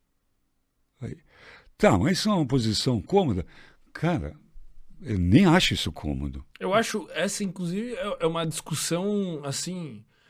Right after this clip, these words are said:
Speaker 2: ela é prazerosa de se ter, mas ela é, com todo respeito a nós mesmos aqui discutindo isso, ela é inútil.
Speaker 1: Pouco prática.
Speaker 2: Pouco prática.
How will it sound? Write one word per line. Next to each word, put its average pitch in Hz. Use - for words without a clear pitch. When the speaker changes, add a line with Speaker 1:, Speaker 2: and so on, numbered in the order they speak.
Speaker 2:
ela 147
é 156
prazerosa 165
de 165
se -
ter, 143
mas 165
ela 143
é, 151
com 131
todo 139
respeito 135
a -
nós 117
mesmos 127
aqui 117
discutindo 135
isso, 180
ela 131
é -
inútil. 127
Speaker 1:
Pouco 196
prática. -
Speaker 2:
Pouco 147
prática. 139